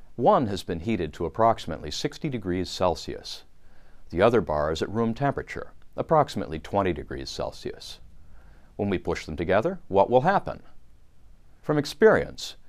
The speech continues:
you probably know that the two bars will equilibrate to some temperature between the hot temperature and the cold temperature. Here you see infrared images of the two brass bars.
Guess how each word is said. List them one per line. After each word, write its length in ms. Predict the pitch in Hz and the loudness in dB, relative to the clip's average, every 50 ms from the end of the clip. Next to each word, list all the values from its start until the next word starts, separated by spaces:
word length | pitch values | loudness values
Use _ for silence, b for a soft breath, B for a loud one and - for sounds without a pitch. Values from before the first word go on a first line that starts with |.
| - - | -14 -6
you 120 | - 117 120 | -4 -4 -4
probably 480 | - - - 180 175 123 90 95 92 | -2 4 4 4 4 4 2 2 0
know 180 | 87 85 90 90 | 2 4 2 2
that 160 | 82 78 73 | 2 0 -4
the 80 | - 92 | -8 -8
two 180 | - - 139 | -2 0 2
bars 420 | 113 85 98 110 107 92 82 80 - | 4 6 8 8 8 6 4 2 0
will 140 | 90 80 82 | -2 -2 -2
equilibrate 600 | - - - 208 147 82 69 73 67 65 - - | 0 4 8 8 8 8 6 0 -4 -6 -6 -8
to 80 | - | -10
some 260 | 85 - 117 101 92 | -6 -2 -2 -2 -2
temperature 440 | - - 131 135 - 82 - - 82 | 0 2 0 2 2 0 -2 -2 -6
between 380 | 73 - - - - 87 82 80 | -6 -6 -6 -4 -4 -4 -4 -4
the 80 | - | -6
hot 280 | - - - 110 98 - | -4 0 0 0 0 0
temperature 420 | - 82 71 - - - - - | -4 -6 -6 -6 -6 -6 -2 -2
and 100 | 98 110 | -2 -2
the 60 | 127 131 | -2 2
cold 260 | - 185 170 113 - | 2 2 2 2 0
temperature. 500 | - 76 67 - - - - - - - - - - - - - - - - - b b b b b b b b b b b b b | -2 -6 -6 -6 -10 -10 -12 -14 -14 -14 -18 -20 -20 -20 -20 -20 -20 -20 -20 -20 b b b b b b b b b b b b b
Here 200 | - 208 214 190 | 6 8 8 8
you 120 | 123 90 | 8 4
see 280 | 85 - - 113 98 87 | 0 0 0 0 2 2
infrared 440 | 98 120 123 - 127 107 101 101 90 | 2 0 2 0 2 2 4 4 4
images 420 | 98 113 98 85 - 80 76 73 | 2 2 0 -2 -2 -4 -4 -4
of 120 | 85 76 71 | -6 -6 -6
the 60 | 82 | -8
two 220 | - - 98 92 | -6 -4 -4 -4
brass 320 | 73 80 78 76 76 - - | -2 -2 -2 -2 -4 -4 -2
bars. 580 | - 107 107 87 - - - - - - - | 0 2 2 2 0 -2 -8 -12 -14 -14 -16